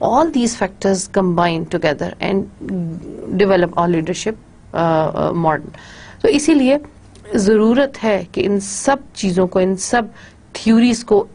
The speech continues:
एक angle से देखने की, ताकि आपका perspective इसमें understanding का बेहतर हो सके। तो I will draw that model for you।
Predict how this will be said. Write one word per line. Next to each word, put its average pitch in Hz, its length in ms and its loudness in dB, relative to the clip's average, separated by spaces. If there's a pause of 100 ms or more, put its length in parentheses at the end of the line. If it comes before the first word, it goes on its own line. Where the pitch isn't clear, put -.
(120)
एक 220 260 0 (100)
angle 175 280 2
से 175 160 -2
देखने - 360 -8
की, - 200 -14 (480)
ताकि 240 260 0
आपका 196 380 0
perspective 190 580 -4
इसमें 208 300 -2 (340)
understanding 185 560 -2
का 190 100 0
बेहतर 170 360 -4
हो - 80 -6
सके। - 320 -14 (1120)
तो 190 60 2
I 185 60 6
will 196 260 2
draw 190 180 2
that 208 260 0
model 233 340 -2
for 254 120 -6
you। 370 120 0